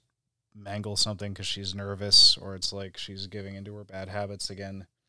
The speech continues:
And there's this really dramatic scene where she's actually just, like, sitting outside Smith's Grove, uh, gate when the bus is about to leave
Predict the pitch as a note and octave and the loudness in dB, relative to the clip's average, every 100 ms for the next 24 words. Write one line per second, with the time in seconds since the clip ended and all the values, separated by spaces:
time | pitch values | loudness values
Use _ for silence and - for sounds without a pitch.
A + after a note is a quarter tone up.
0 | _ _ _ _ _ _ _ _ A2+ A2+ | _ _ _ _ _ _ _ _ -20 -8
1 | A2 A2 C3 D3+ C#3+ B2 A#2+ A2+ G#2+ - | -2 0 2 2 2 2 2 2 4 4
2 | G#2+ G#2 G#2+ G#2+ - A2 G#2+ B2+ C3+ - | 4 -2 -2 -4 -4 -2 -2 -2 -6 -6
3 | D#3+ C#3+ - B2 - - A2+ C3 A#2 A#2 | -4 2 2 4 6 6 4 -2 -2 4
4 | - A2+ A2 - G#2+ G2+ - G#2+ G#2 G2+ | 4 4 0 0 0 -4 -2 -2 -2 -4
5 | F#2+ - - _ _ _ _ - F#2+ F#2+ | -6 -14 -18 _ _ _ _ -12 -8 -6
6 | F#2 F#2 _ - G2+ G#2+ - _ - G2+ | -8 -12 _ -8 -4 -4 -6 _ -20 -20
7 | F#2+ G2+ A2 - - - A#2+ A#2 A2+ G#2 | -10 -2 4 6 4 0 -2 -2 0 0
8 | - A2 A#2 - A#2+ A#2 A#2+ A2 - | 0 0 -2 -2 -4 -4 -4 -6 -12